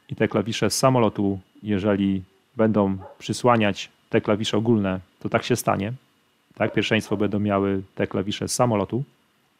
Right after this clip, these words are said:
A na samym końcu będzie dołączony ten nasz plik, który z kolei z kla-, z naszymi klawiszami, który z kolei z-,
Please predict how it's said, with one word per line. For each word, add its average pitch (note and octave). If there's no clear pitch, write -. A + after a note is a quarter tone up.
A C3
na C#3
samym C#3+
końcu D3
będzie B2
dołączony A#2+
ten A2
nasz C#3
plik, -
który G#2
z -
kolei G#2+
z -
kla-, G#2
z A2
naszymi A2+
klawiszami, G#2
który B2+
z -
kolei B2+
z-, B2